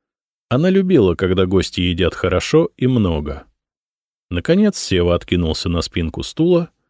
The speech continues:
и похлопал себя по животу. «Ох, как хорошо! Кажется, я со вчерашнего вечера ничего не ел.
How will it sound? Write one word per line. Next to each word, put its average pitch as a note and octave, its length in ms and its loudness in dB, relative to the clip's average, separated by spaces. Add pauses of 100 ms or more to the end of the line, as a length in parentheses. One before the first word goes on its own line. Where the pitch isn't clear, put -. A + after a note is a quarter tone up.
(340)
и F#3 140 2
похлопал D3 720 2
себя F2 380 -2
по F#2 120 -2
животу. F2 640 -2 (880)
«Ох, D#3+ 560 4
как B2 240 0
хорошо! A#2+ 640 0 (420)
Кажется, F3 460 2
я D#3+ 180 6
со D3+ 160 2
вчерашнего D#3 640 4
вечера G#2 440 4
ничего A2 380 4
не G#2 180 4
ел. D#2+ 300 -2